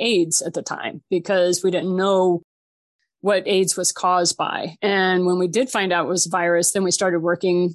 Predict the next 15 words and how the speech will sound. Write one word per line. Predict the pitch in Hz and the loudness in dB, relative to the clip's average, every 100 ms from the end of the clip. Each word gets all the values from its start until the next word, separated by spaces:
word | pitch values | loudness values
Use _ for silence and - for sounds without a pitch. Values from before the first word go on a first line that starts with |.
| - | -4
with | 185 180 175 175 | 0 2 2 0
radiation | 185 170 180 180 190 170 | 0 2 2 2 2 0
and | 165 | 0
that | 185 | 0
sort | - 170 | 0 0
of | 165 | 0
thing. | 175 175 | 0 0
And | 175 | 2
so | 202 180 | 2 0
I | 214 | 2
was | 339 302 | 0 2
in | 220 | 2
a | 196 | 0
very, | 170 208 208 196 175 - | 0 2 2 2 0 -2
um, | 175 165 165 | -2 0 -2